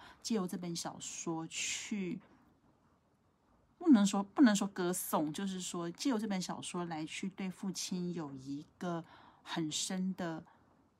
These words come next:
感谢，并且有一个很深的情感表达，就是“我爱你”。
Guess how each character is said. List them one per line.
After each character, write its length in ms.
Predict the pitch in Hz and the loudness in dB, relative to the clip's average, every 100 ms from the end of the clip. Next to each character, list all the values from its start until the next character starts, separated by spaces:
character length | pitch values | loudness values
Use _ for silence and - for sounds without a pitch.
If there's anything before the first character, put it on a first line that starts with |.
| _ _ - - | _ _ -20 -10
感 240 | 127 127 | -8 -4
谢， 460 | - - 185 156 170 - - - | -2 0 0 -2 -4 -16 -10 2
并 180 | 226 | 2
且 200 | 196 170 | 4 0
有 140 | 160 156 | -2 -2
一 60 | |
个 80 | 165 | -4
很 180 | 175 165 | -2 -4
深 160 | - 175 | -2 -2
的 100 | 170 | 0
情 280 | - 160 | -2 -4
感 200 | 156 147 156 | -4 -6 -6
表 180 | 151 | -10
达， 240 | - 131 135 | -10 -12 -10
就 160 | 165 | -8
是 400 | 156 - - 147 - _ _ _ | -6 -6 -6 -8 -12 _ _ _
“我 160 | - 156 | -4 -2
爱 240 | - 165 | 0 0
你”。 240 | 151 139 | 0 0